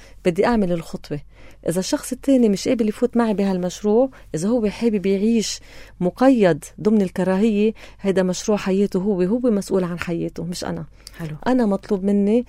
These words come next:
Speaker 1: كون أنا مسؤول عن حياتي وحافظ على حريتي. وشفنا كل الاختبارات يلي هلأ حكينا عنهم، إن كان مع مايتي، إن كان مع
Speaker 2: بخيتا.
Speaker 1: بخيتا، مع جون بول دو،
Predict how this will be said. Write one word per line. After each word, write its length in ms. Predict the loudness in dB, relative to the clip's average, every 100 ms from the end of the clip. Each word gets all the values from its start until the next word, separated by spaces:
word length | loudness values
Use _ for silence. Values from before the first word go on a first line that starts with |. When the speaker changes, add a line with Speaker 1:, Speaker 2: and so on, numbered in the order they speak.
| -8 -6
Speaker 1:
كون 120 | -2
أنا 220 | 4 4
مسؤول 300 | 4 0 -2
عن 140 | -2
حياتي 360 | -2 -2 -2 -2
وحافظ 380 | -4 -4 -4 -2
على 160 | -2
حريتي. 500 | -2 -2 -2 -4 -6 -12 -14 -18
وشفنا 300 | -4 -4 -2
كل 140 | 0 0
الاختبارات 720 | 0 -2 -4 -2 0 0 -2 -10 -14 -8
يلي 200 | -2 0
هلأ 180 | 0 -2
حكينا 320 | -4 -4 -2
عنهم، 360 | -2 -2 -2 -4 -8 -20 -8
إن 100 | -4
كان 720 | -2 0 2 4 4 4 2 2
مع 180 | 0
مايتي، 560 | 0 0 0 -2 -4 0
إن 100 | -2
كان 300 | -2 0 0
مع 440 | 0 0 0 0 -4 -10
Speaker 2:
بخيتا. 140 | -10 -2
Speaker 1:
بخيتا، 760 | -2 0 -2 0 0 2 0
مع 220 | 0 0
جون 200 | 0 0
بول 300 | 0 0 0
دو، 280 | 2 2 2